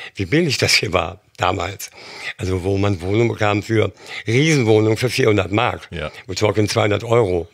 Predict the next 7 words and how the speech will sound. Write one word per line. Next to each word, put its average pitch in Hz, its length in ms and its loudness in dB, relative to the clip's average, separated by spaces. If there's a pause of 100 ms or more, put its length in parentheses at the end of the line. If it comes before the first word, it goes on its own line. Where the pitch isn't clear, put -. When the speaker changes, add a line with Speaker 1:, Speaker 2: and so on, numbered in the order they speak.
(120)
Speaker 2:
Ja. 71 140 -6 (580)
Speaker 1:
Ähm, 95 340 2 (840)
und 104 80 0
das 117 140 2
hatte 127 220 2
sowas. 80 600 -8 (1080)
Und 92 440 2